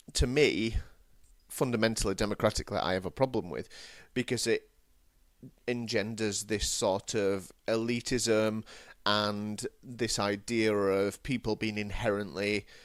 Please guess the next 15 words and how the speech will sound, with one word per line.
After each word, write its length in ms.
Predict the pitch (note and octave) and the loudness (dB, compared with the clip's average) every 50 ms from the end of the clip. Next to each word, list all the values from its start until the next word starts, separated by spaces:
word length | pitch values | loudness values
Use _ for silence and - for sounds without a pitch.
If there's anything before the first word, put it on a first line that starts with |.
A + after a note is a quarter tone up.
| - - _ - | -20 -20 _ -4
better 540 | A2 - A2 G2+ - - C3 A#2+ A#2 A#2 - - | 2 4 4 4 4 4 4 4 4 4 4 4
or 160 | G2+ G#2 G#2 | 2 0 0
more 280 | G#2 G#2 G2+ G2+ G#2 | 2 2 2 2 2
worthwhile 1120 | G#2+ A2+ A#2 A2+ A2 A#2+ A#2 A2 A2 G#2+ - - - A2+ G#2 G#2 G2+ G#2 A2 A2 A2 G#2+ | 0 -2 -4 0 2 4 4 6 4 4 2 0 0 0 2 4 4 4 4 4 4 2
or 160 | C#2+ E2+ G2+ G2 | 2 2 2 2
valuable 640 | F#2+ G#2+ F#2+ G2+ A2+ A#2 A#2 A#2 A#2 A2+ A#2 A2 | 2 2 2 2 2 0 0 0 2 2 2 0
than 160 | A2 G#2+ F#2 | -2 -4 -4
other 220 | - - G#2 A2+ G#2 | -4 -4 -4 -4 -4
people 500 | - B2+ G#2 G#2+ - A#2 A2 A2 - - - - - - _ - | -4 -4 -4 -2 0 0 0 0 -2 -4 -12 -20 -20 -20 _ -8
in 120 | - G#2+ | -8 -6
society. 680 | G#2+ - A2+ - - G#2 G#2+ A2 G#2+ - A#2+ A2 A2 A2 - - - - - - - - | -2 0 0 2 2 2 2 2 2 2 2 2 2 0 -4 -14 -20 -20 -20 -20 -12 -6
Um, 500 | - G2+ G#2+ G#2 G2 G#2 G#2+ G2+ G2+ F#2+ - _ - - - - - - _ _ - - _ _ _ _ _ _ _ - - - _ _ | 0 2 4 4 4 4 2 0 -4 -6 -10 _ -20 -20 -20 -20 -20 -20 _ _ -20 -20 _ _ _ _ _ _ _ -20 -20 -20 _ _
it's, 300 | - C3 A#2 - - - A#2 A2 - _ _ | -6 -6 -4 -4 -6 -8 -8 -12 -18 _ _
it's 240 | - B2 A2 - - | 0 2 2 2 2
a 460 | B2 A2+ A2 A2 G#2+ A2+ G#2+ G2+ D#2+ | 2 4 4 4 4 4 4 2 0